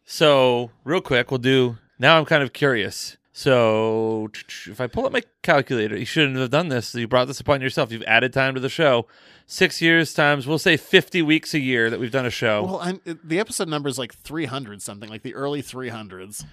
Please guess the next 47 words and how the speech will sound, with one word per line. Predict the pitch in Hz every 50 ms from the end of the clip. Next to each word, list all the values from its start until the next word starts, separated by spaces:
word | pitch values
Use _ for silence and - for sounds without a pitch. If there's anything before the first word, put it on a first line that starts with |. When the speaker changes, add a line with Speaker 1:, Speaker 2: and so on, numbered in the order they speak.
| _ _ -
Speaker 1:
Well, | 135 147 151 147 147 139 - _ _ _ _ _ _ _ _
six | - - 214 202 - -
years | 196 185 180 170 -
times | - 180 160 147 -
fifty | - - 190 180 - - 175
shows | 147 - - 175 156 147 139 117
would | 139 131
be | 135
three | 120 - - 156 165 147
hundred | 139 151 147 135 139
episodes | 139 - 120 - - 131 113 117
on | 120 117
the | 113 110
dot. | 95 - 110 101 87 90 - - - _ _ _
Speaker 2:
Yeah, | 139 120 110 104
we're | 104 107 110 107
a |
little | 107 113 113 107
bit | 104 101 98
over | 101 101 101 104
that. | 104 104 104 113
Speaker 1:
Okay, | 127 127 113 123 117 117 120
so | 117 - 147 135
we'll | 131 135 127
say | - 160 143 139 139
we, | 139 143 139 143
uh, | 151
well, | 156 180 180
there's | 175 196 190 156
a | 175 170
year, | 156 165 160 156
like, | 139 143 - - _ _
so | - - 156 143
let's | 147 160 160 -
say | 180 160 147 143 135 127 _ _ _ _ _
we've | - 143 147
averaged | 165 151 139 139 143 - - -
fifty-one | - - 175 - - 170 160 151 151 147
shows | 135 - 147 135 131 107
a | 113 113
year. | 104 98 82 - - _ _ _ _ -
Speaker 2:
Okay. | 101 107 104 113 113 127
Speaker 1:
Three | 175 175 156
hundred | 160 156 156 151 139
and | 135
six | - - 143 - -
shows | - - 120 110 104 101 110 110 - -